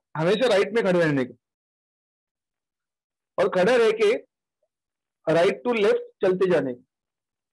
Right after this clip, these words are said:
जब आप right to left चलते जाते हो, तो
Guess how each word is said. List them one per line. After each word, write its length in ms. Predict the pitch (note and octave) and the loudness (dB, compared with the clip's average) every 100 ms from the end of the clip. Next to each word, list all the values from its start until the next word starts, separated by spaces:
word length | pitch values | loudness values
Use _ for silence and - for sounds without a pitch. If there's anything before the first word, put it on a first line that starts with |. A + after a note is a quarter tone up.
| _ _ _ _ _ _ _ _ _ _ _ _ _ | _ _ _ _ _ _ _ _ _ _ _ _ _
जब 180 | C#3+ F#3+ | -4 0
आप 100 | A#3+ | 0
right 280 | A3+ F#3 A3 | 2 0 0
to 160 | - C4 | -2 -2
left 220 | B3 C4+ - | 0 -2 -2
चलते 300 | G#3 F3+ A3+ | -4 -2 0
जाते 260 | G#3+ G3 | 0 0
हो, 280 | G3 D#3+ C#3+ _ _ _ _ _ _ _ - | -2 -2 -4 _ _ _ _ _ _ _ -4
तो 140 | - | -2